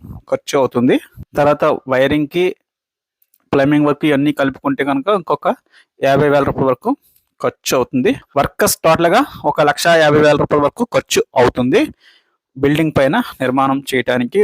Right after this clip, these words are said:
టోటల్ వర్క్ స్టార్టింగ్ పిల్లర్స్ దగ్గర నుంచి టోటల్గా ఫైనల్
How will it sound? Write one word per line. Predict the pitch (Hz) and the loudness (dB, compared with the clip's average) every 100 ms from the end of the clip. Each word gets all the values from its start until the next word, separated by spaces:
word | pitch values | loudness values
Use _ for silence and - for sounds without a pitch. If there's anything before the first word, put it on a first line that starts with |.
| 160 117 127 | 2 0 -2
టోటల్ | 131 139 127 | 0 0 0
వర్క్ | - - 269 - _ _ _ _ _ _ _ | -2 -2 -2 -2 _ _ _ _ _ _ _
స్టార్టింగ్ | 110 - 127 143 139 - | -8 -4 -2 0 0 0
పిల్లర్స్ | 135 131 - | 0 0 -2
దగ్గర | 131 131 131 | -2 0 -2
నుంచి | - 233 180 | 0 0 2
టోటల్గా | 135 131 135 226 165 | 0 0 0 0 2
ఫైనల్ | 151 170 | 2 2